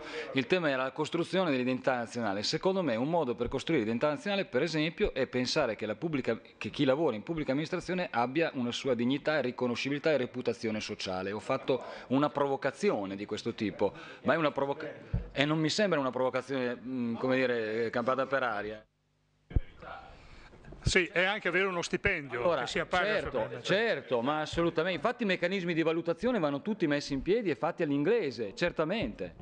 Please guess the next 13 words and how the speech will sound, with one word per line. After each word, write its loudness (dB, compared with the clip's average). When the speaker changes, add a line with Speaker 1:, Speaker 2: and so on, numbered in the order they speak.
Speaker 2:
Bene, 0
allora 4
scusate, 0
ehm, 2
bisogna 4
che -2
andiamo 0
a, 0
a 2
chiudere 2
la 0
discussione, -2
ehm, 2